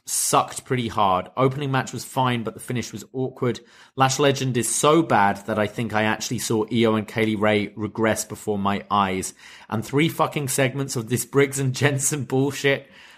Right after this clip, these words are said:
Not only that, but Nikita Lyons' hype debut landed with a thud. Why is N X T rushing these talents out there?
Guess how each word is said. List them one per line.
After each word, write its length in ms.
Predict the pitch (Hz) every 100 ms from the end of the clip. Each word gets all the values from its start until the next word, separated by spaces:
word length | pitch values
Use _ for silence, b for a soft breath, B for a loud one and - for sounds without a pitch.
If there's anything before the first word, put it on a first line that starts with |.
| -
Not 220 | 160 185
only 240 | 170 156
that, 260 | 139 151 -
but 160 | 135 127
Nikita 480 | 127 175 165 156 - - _ -
Lyons' 440 | 135 135 143 139
hype 380 | - - 156 160
debut 440 | 147 131 131 123 -
landed 420 | 123 131 127 110
with 140 | 117 107
a 60 |
thud. 500 | - - 143 107 92 - b b b
Why 180 | - 139
is 140 | 165 -
N 160 | 165 147
X 180 | - -
T 300 | 147 147 -
rushing 460 | 120 131 131 147
these 160 | 131 127
talents 420 | 127 120 135 135 -
out 300 | 165 190 139
there? 340 | 107 92 -